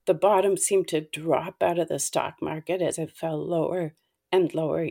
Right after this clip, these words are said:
each day. Disbelief over the magnitude of the situation was widespread. Credit evaporated.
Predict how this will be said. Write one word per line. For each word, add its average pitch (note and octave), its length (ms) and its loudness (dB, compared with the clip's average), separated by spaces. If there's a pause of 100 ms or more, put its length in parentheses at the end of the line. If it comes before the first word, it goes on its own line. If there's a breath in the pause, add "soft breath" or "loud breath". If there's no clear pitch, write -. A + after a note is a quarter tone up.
each D#3+ 340 -8
day. D#3 360 -8 (720 loud breath)
Disbelief F#3 720 4
over E3 240 0
the D3+ 240 -4
magnitude E3+ 880 -2
of - 180 -4
the C#3 120 -2
situation D#3+ 720 -4
was D3+ 180 -6
widespread. E3+ 800 0 (560 soft breath)
Credit F3+ 400 6
evaporated. D#3+ 1080 -4